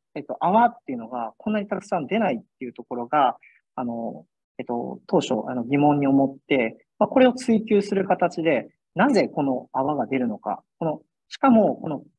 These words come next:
ピーエイチビーをたくさん作っている時に、この泡が非常によく出るっていうことが、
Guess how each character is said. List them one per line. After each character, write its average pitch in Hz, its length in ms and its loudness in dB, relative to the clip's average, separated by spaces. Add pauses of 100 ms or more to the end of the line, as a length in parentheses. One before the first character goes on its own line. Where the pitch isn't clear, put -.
(120)
ピ 262 260 -2
ー - 20 -
エ - 20 4
イ 269 60 0
チ - 140 -8
ビ 240 160 2
ー 135 60 0
を 131 140 -4
た - 180 -10
く - 60 -20
さ - 160 -4
ん 208 80 2
作 - 180 -8
っ - 40 -10
て - 140 -8
い - 20 -2
る 127 80 -8
時 123 200 -10
に、 131 300 -4
こ - 80 -4
の 202 100 2 (160)
泡 185 200 4
が - 80 -2
非 - 200 -6
常 202 180 2
に 208 160 2
よ 190 120 0
く 131 140 -8
出 139 140 2
る 131 200 0
っ - 40 -20
て 127 60 -4
い 113 40 -4
う 107 40 -6
こ 127 120 -12
と - 220 -20 (460)
が、 170 260 6